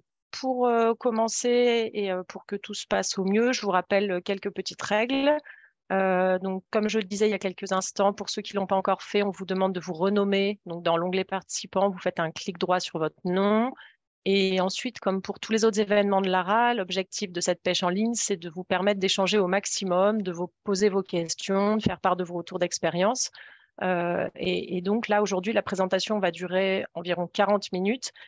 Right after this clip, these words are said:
et on va vous laisser plusieurs, euh, moments, plusieurs temps d'échange pour que vous puissiez poser vos questions. Donc, euh, voilà, Sébastien fera quelques pauses et à ce moment-là, vous pourrez poser vos questions.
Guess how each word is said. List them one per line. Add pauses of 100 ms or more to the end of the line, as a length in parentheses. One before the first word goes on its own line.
(140)
et
on
va
vous
laisser
plusieurs,
euh,
moments, (180)
plusieurs
temps
d'échange
pour
que
vous
puissiez
poser
vos
questions. (340)
Donc,
euh,
voilà,
Sébastien
fera
quelques
pauses
et
à
ce
moment-là,
vous
pourrez
poser
vos
questions.